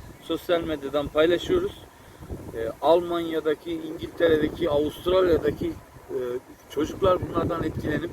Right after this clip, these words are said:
bu çocuklardan etkilenip, e, e, bir hayal kurarak kendi köylerine, kendi kültürlerine, e, den haberdar olmaları gerek-, gerektiğini anlıyorlar bu vesileyle. E, böyle bir fotoğraf çıktı.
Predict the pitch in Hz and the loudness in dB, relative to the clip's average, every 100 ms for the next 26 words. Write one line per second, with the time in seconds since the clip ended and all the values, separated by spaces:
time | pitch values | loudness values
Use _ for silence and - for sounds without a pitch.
0 | - - - 175 135 139 131 139 151 - | -10 -14 -6 -4 0 0 0 -2 -6 -8
1 | 151 135 165 - - - - - - - | -6 -4 -4 -8 -12 -14 -16 -14 -14 -12
2 | - - 127 123 120 - 123 120 - - | -12 -6 -2 -2 -2 -4 -6 -6 -6 -10
3 | - - - 320 - - 151 208 - 170 | -12 -16 -8 -8 -8 0 4 4 4 2
4 | 151 151 - 151 156 160 160 147 139 131 | 2 2 -2 -4 -6 -6 -2 0 0 -2
5 | 131 143 151 156 151 139 131 135 131 131 | -8 -8 -6 -6 -6 -10 -12 -2 -2 0
6 | 160 339 - - 123 123 117 120 - - | -4 -6 -8 -4 -2 0 0 0 -4 -8
7 | 147 135 - 165 139 143 151 160 165 147 | -8 -2 -2 -2 -2 0 2 2 2 0
8 | 139 139 135 131 127 135 135 - - - | -2 -2 0 -2 0 -2 -2 -8 -12 -8
9 | 131 151 135 127 - 131 143 131 117 110 | -8 -4 -4 -4 -8 -8 -4 -4 -4 -4
10 | 95 98 - - - - - - 165 135 | -4 -6 -10 -16 -16 -14 -12 -4 2 2
11 | 104 107 98 104 - - - - - - | 2 -2 -2 -4 -8 -14 -16 -16 -16 -16
12 | - - - - 135 127 190 208 185 185 | -16 -16 -16 -10 -4 2 2 2 -2 -2
13 | 196 208 196 - 185 | 2 2 0 -4 -4